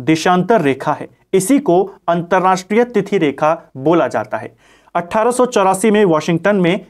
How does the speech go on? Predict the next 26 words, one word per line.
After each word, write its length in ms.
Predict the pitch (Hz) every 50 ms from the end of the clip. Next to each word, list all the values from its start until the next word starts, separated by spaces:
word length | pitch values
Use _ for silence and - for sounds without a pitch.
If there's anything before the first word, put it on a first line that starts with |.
| _ -
इसे 240 | 170 170 175 214 214
निर्धारित 600 | 208 185 156 143 135 - 147 139 147 165 - - - _ _ -
किया 220 | 196 190 165 139
गया 260 | 120 117 117 107 107
था। 280 | 110 - - - - _ _ _ _ _ _ _ -
इसको 280 | 160 156 - - 226
भी 160 | 202 202 208 196
याद 180 | 190 196 190 -
करेंगे, 320 | 208 190 196 202 214 247
ये 160 | 220 185 160
तीन 280 | - - - 208 233 214
इंपॉर्टेंट 460 | 196 180 185 180 175 170 190 190 156
बातें 360 | 139 131 131 - 156 165 214 226 - - _ -
अंतर्राष्ट्रीय 640 | 151 151 147 165 151 160 160 156 - - 208 214
तिथि 300 | 214 214 175 165 - 208
रेखा 300 | 190 - 135 131 - 131
को 340 | 127 - 170 214 - - - -
लेकर 280 | 151 143 127 - 110 104
के। 200 | - - - - _ _ _ _ _ _ _ _ _ _ _ _ _ _ _ -
निम्नलिखित 460 | 156 180 190 208 185 - 247 247 214
में 120 | 190 190
से 160 | 185 196 208 214
किसने 500 | 214 - 233 233 - 175 160 170 208 233 - _ _ _ -
उर्दू 300 | 175 170 170 170 202 240
में 240 | 220 165 131 107 - - _ _ _ -
तहजीबुल 560 | 190 180 190 190 160 190 220 240 294 240 247